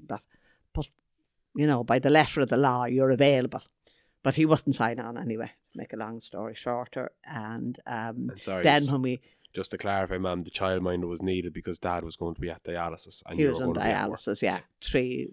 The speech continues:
Speaker 1: three days a week he had to go for dialysis for, because of kidney function. So, um,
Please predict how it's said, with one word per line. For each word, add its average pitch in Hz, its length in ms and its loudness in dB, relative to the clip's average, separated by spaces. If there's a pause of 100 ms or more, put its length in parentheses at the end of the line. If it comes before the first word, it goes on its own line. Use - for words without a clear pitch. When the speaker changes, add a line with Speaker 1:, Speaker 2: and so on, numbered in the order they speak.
Speaker 1:
three 127 280 -2
days 110 260 -4
a 107 40 -8
week 107 260 -4
he 101 100 -8
had 113 200 -14
to - 60 -18
go 104 200 -6
for 107 220 -10
dialysis 123 720 -12
for, 95 240 -10
because - 400 -12
of 101 120 -10 (160)
kidney 123 260 -6
function. - 400 -12 (1600)
So, 233 1000 10
um, 190 840 6